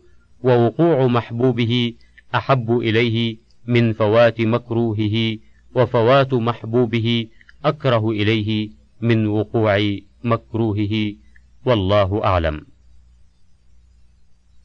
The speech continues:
فصل. مبنى الدين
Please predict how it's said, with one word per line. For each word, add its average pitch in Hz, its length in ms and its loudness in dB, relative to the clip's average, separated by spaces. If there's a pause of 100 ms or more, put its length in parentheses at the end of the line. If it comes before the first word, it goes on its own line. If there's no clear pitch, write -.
(140)
فصل. 107 500 -2 (2500)
مبنى 156 380 2
الدين 151 540 0